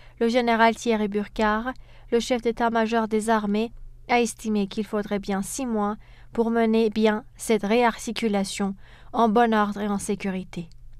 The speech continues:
Cette opération, d'un point de vue logistique, est quelque chose d'extrêmement lourd et complexe, avec des élongations énormes, un terrain oppressif, des voies de communication aléatoires, a-t-il ajouté.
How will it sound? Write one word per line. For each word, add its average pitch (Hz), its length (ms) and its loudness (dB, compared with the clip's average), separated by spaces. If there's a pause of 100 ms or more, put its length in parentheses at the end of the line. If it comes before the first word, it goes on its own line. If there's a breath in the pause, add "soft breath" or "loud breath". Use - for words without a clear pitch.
(440 soft breath)
Cette 262 280 2
opération, 240 580 2
d'un 226 220 2
point 233 180 0
de 214 80 -2
vue 226 100 0
logistique, 226 680 -2
est 220 80 2
quelque 214 340 -2
chose 208 300 -2
d'extrêmement 214 560 0
lourd 220 320 0
et 214 100 0
complexe, 208 640 -2 (420 loud breath)
avec 233 460 2
des 226 240 4
élongations 220 800 0
énormes, 226 600 0 (300 soft breath)
un 233 140 2
terrain 226 400 0
oppressif, 220 720 0 (200)
des 233 100 2
voies 226 200 4
de 220 100 0
communication 220 800 -2 (120)
aléatoires, 214 880 0 (460 soft breath)
a-t-il 240 340 0
ajouté. 202 540 -2